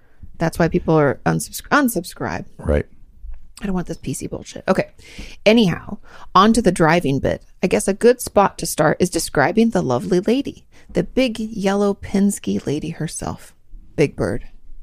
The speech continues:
Speaker 1: It's a truck. Big Bird, or B B, as she'll be known from here until the end of this story, was a twelve-foot box truck from Penske Truck Rentals. And boy, was she a hoot.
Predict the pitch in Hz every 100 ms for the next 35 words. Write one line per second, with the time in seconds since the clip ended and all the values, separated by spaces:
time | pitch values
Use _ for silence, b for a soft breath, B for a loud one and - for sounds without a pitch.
0 | - - - - _ - - - - -
1 | - _ _ - 190 - 151 151 156 147
2 | - 180 160 143 95 - - 170 147 143
3 | 131 143 139 175 143 143 156 143 117 139
4 | 147 - 143 107 B B - 165 - 196
5 | 196 - 180 156 143 - - 143 - -
6 | 156 - 170 165 165 - 143 - 98 120
7 | 117 - b b 147 156 165 180 170 147
8 | - 180 143 - 165 -